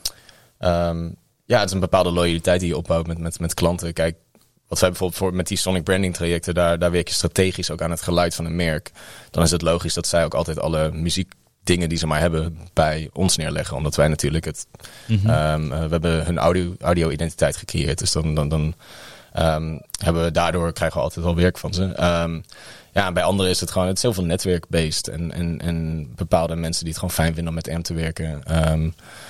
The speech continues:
Speaker 1: eh, dus dan heb ik het over mensen bij, bij bureaus, bepaalde, weet je wel, eh, ehm, creatives of zo. Die, die, ja, dat, dat, dat gaat allemaal eigenlijk een beetje op gewoon een soort van, eh, netwerk en, en geschiedenis van, van samenwerkingen.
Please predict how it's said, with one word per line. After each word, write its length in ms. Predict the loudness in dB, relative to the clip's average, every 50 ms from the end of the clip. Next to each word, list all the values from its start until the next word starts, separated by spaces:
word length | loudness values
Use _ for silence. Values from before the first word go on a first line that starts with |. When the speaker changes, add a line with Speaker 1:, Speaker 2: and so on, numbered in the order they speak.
| -20 -20 -18 -6
Speaker 1:
eh, 260 | 0 2 4 4 4
dus 200 | 4 2 2 0
dan 100 | 0 0
heb 100 | -2 -2 0
ik 20 | 0
het 80 | 0
over 260 | 2 2 2 0 0 0
mensen 240 | -2 -2 -2 -2
bij, 160 | -2 -2 -2 -2
bij 140 | 0 -2 -2
bureaus, 440 | 0 -2 -2 0 -2 -2 -2 -4 -6
bepaalde, 500 | -6 -2 2 2 2 2 0 -4 -6 -6
weet 160 | -6 -6 -4
je 80 | -2
wel, 260 | -2 0 0 0 0 0
eh, 420 | 0 2 2 2 0 0 -2 0
ehm, 320 | 0 0 2 0 0 -2 -4 -6 -6
creatives 500 | 0 2 2 2 2 0 -4 -6 -8 -6
of 80 | -4
zo. 220 | 0 2 4 4 4
Die, 260 | 4 2 2 0 0
die, 320 | -2 -2 -2 -2 -4 -8 -10 -14 -20 -20 -8 -2
ja, 260 | 0 0 0 0 -2 -8 -6
dat, 220 | -4 -4 -2 0
dat, 140 | 0 0 0
dat 120 | -2 -2 0
gaat 160 | 0 0 2
allemaal 240 | 0 0 0 0 0
eigenlijk 300 | 0 0 0 0 0 0 0
een 40 | 0
beetje 160 | 0 0 -2
op 120 | -4 -4
gewoon 180 | -2 0 0 0
een 80 | 0 -4
soort 180 | -6 -8 -6
van, 320 | -4 -4 -2 -2 -2 -2 -4 _ -14 -20 -20 -20 -20 -20 -20 -20 -20 -20 -20 _ _ _
eh, 260 | 0 2 2 2 2
netwerk 480 | 0 0 -2 -2 -2 -2 -2 -2 -2 -2
en, 140 | -4 -6 -6
en 100 | -6 -6
geschiedenis 460 | -4 -4 -2 0 2 2 4 2 2
van, 240 | 2 2 0 0 0
van 120 | 0 0 0
samenwerkingen. 680 | 0 2 2 2 2 2 0 0 -2 -2 -4 -4 -4 -6